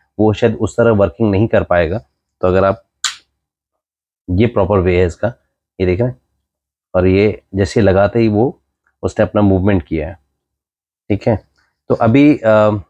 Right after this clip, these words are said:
इसको मैं फुली चार्ज करके, अ, या अनबॉक्सिंग तो मैंने करके दिखा दिया आपको, फुली चार्ज करके। ये क्या चीज़ है इसका? I think ये भी कुछ स्पंज इसके साथ में दिए हुए हैं। तो मैं इसको फुली चार्ज करके नेक्स्ट वीडियो जो बनाऊंगा वो मैं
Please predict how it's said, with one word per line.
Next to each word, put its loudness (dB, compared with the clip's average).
इसको -2
मैं 2
फुली 0
चार्ज 0
करके, -2
अ, -2
या 2
अनबॉक्सिंग -2
तो 2
मैंने 2
करके 0
दिखा 0
दिया 2
आपको, -6
फुली -4
चार्ज 0
करके। -8
ये -6
क्या -4
चीज़ -4
है -4
इसका? -8
I 0
think -2
ये 0
भी -4
कुछ -10
स्पंज -2
इसके -8
साथ 0
में -6
दिए -2
हुए -8
हैं। -14
तो 0
मैं 2
इसको -4
फुली 0
चार्ज 0
करके -4
नेक्स्ट -4
वीडियो -2
जो -2
बनाऊंगा 0
वो 0
मैं -6